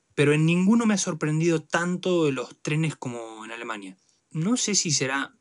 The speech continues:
por lo bien asentada que están las vías. Mm, tampoco vi si las vías eran más anchas que las españolas, pero los trenes no hacen ruido.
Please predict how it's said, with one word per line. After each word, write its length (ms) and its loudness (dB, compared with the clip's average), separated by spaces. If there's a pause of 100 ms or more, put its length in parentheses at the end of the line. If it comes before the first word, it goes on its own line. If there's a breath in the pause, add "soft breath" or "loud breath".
por 200 0
lo 80 -2
bien 180 0
asentada 600 -2
que 120 -12
están 280 -10
las 120 -10
vías. 560 2 (100)
Mm, 320 0
tampoco 360 -4
vi 140 0
si 140 0
las 120 2
vías 200 2
eran 320 -2
más 380 -2
anchas 420 -2
que 120 -8
las 240 -8
españolas, 600 -2 (220)
pero 180 2
los 140 -2
trenes 320 -2
no 100 0
hacen 220 -2
ruido. 360 0